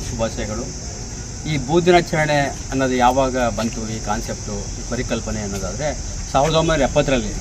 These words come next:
ಸಾವಿರದ ಒಂಬೈನೂರ ಎಪ್ಪತ್ತರಲ್ಲಿ ಅಮೇರಿಕದಲ್ಲಿ, ಆ, ಒಂದು ಪರಿಸರ ಪ್ರೇಮಿಗಳು ಮತ್ತು ನಾಗರಿಕರು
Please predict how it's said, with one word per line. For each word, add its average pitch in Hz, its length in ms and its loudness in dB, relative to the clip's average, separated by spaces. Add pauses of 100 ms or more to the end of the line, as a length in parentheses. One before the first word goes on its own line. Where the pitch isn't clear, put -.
(440)
ಸಾವಿರದ 147 200 4
ಒಂಬೈನೂರ 156 260 2
ಎಪ್ಪತ್ತರಲ್ಲಿ 151 440 2
ಅಮೇರಿಕದಲ್ಲಿ, 135 720 2
ಆ, - 640 -4 (100)
ಒಂದು 120 160 0
ಪರಿಸರ 143 340 4
ಪ್ರೇಮಿಗಳು 131 640 2
ಮತ್ತು 127 220 -2
ನಾಗರಿಕರು 117 720 0